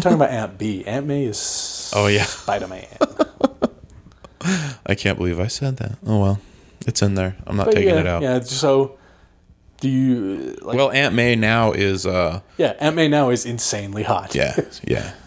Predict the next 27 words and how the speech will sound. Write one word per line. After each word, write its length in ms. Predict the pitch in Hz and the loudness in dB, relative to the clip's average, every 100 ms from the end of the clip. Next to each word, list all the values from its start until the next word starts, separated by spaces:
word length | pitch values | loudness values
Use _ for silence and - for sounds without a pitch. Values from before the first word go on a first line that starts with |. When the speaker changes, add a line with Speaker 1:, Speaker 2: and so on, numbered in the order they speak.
| - - - - _ _ _ _ _ _ _ _ _ _ _ _ _ _ - - | -20 -20 -20 -20 _ _ _ _ _ _ _ _ _ _ _ _ _ _ -14 -6
Speaker 1:
So, 320 | - 95 98 - | -4 -2 -2 -2
uh, 220 | 131 135 | 0 2
Speaker 2:
But, 120 | 135 | 2
uh, 200 | 127 117 | 4 2
John 280 | 110 131 175 | 2 2 2
Lovitz 380 | 113 117 214 - | 2 2 2 2
was 140 | 104 | 0
in 100 | 98 | 0
it. 120 | 95 98 | 0 0
There's, 200 | 170 233 | 0 2
like, 220 | 214 214 | 0 2
a 100 | 110 | 2
bunch 240 | 107 131 | 2 2
of 80 | 107 | 2
people. 260 | 95 - 90 | 0 2 2
I 80 | |
noticed 280 | 95 104 98 | 2 2 0
John 260 | - 92 92 | 0 0 0
Lovitz 340 | 90 90 - | -2 -4 -4
was 140 | - 82 | -6 -6
in 100 | 82 | -6
it. 80 | 85 | 0
He 120 | 98 | 2
was 180 | 92 87 | 2 0
doing 220 | 92 90 | -2 -2
a 60 | |
segment. 520 | 87 - 85 80 78 | -4 -2 -4 -6 -10